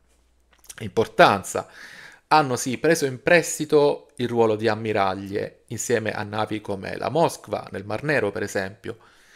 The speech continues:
Su quest'ultima vi passo il link in descrizione per il video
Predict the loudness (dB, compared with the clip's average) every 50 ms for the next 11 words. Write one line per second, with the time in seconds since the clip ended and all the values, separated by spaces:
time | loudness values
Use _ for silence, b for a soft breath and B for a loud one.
0 | B B B B -8 -8 -2 -2 -4 -4 -2 -4 -4 -4 -4 -6 -6 -4 -4 -4
1 | -4 -4 -4 -4 -4 -4 -4 -6 -6 -6 -6 -6 -10 -10 -12 -12 -10 -10 -8 -8
2 | -10 -10 -12 -8 -6 -6 -4 -4 -6 -6 -6 -6 -6 -8 -8 -8 -8 -8 -4 -4
3 | -4 -4 -4 -6